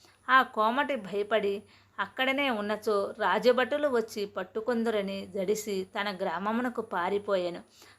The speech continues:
హత్య మహాపాపం కనుక, అప్పటి బ్రహ్మహత్యా పాపం ఆవరించి, కుష్టివ్యాధి కలిగి, ఆ బాధలు పడుచు మరికొన్నాళ్ళు మరణించెను. అప్పటి నుండి ఆ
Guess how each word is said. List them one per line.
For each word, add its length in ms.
హత్య 400
మహాపాపం 840
కనుక, 520
అప్పటి 260
బ్రహ్మహత్యా 800
పాపం 440
ఆవరించి, 840
కుష్టివ్యాధి 640
కలిగి, 580
ఆ 160
బాధలు 480
పడుచు 560
మరికొన్నాళ్ళు 960
మరణించెను. 760
అప్పటి 340
నుండి 500
ఆ 320